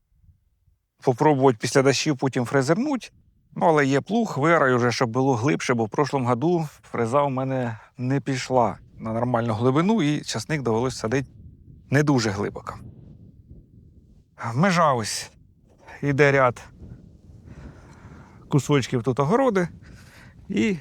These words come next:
поле відбиваємо, в принципі, край, щоб не було таких зазубнів. І тут якраз виходить десь,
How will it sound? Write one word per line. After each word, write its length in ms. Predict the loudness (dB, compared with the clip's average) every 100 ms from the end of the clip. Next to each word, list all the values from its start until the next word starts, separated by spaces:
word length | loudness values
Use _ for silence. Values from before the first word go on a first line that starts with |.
| -10 -20 -20 -20 -10
поле 340 | -2 2 2 0
відбиваємо, 520 | 2 4 4 4 2
в 40 |
принципі, 540 | 0 -2 -2 -4 -4 -6 -8
край, 380 | 0 2 2 0
щоб 260 | -4 -4
не 80 | -2
було 360 | -2 2 2 0
таких 400 | -2 -4 -4 -6
зазубнів. 560 | 0 2 2 0 0 -2 -10 -20 -20 -20 -20 -18 -20 -20 -20 -18
І 60 | -6
тут 200 | -2 0
якраз 320 | 0 0 -2
виходить 360 | -4 -2 -2 -2
десь, 340 | -2 -4 -10